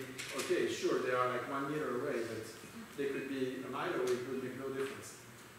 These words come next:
However, this is the, the classic example of sympatric speciation. So if someone asks you, "Is this sympatric speciation?" you really should say yes. But in my opinion, it really isn't.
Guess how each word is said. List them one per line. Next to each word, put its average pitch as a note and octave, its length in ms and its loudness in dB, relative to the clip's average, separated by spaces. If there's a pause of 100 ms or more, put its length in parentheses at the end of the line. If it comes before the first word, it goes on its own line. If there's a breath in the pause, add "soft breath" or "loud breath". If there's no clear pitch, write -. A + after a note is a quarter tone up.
(440)
However, E3 460 2
this F3+ 180 4
is E3+ 160 2
the, D3+ 300 2
the C3 80 0
classic F3 380 2
example C#3 420 -4
of B2+ 80 -4
sympatric B2+ 440 -4
speciation. G#2 600 -10 (260)
So D3 100 -6 (440)
if C3 100 -4
someone D#3+ 320 0
asks E3 440 2
you, C3 240 4 (220)
"Is D3+ 140 0
this E3+ 220 2
sympatric - 340 -2
speciation?" C3 540 -2
you C#3+ 180 2
really E3 180 8
should C3 160 -2
say B2 280 2
yes. - 440 0 (460)
But B2+ 280 2 (520)
in B2 80 -4
my C#3 100 2
opinion, C3+ 400 0
it - 100 -8
really A#2 260 -2
isn't. G#2 140 -8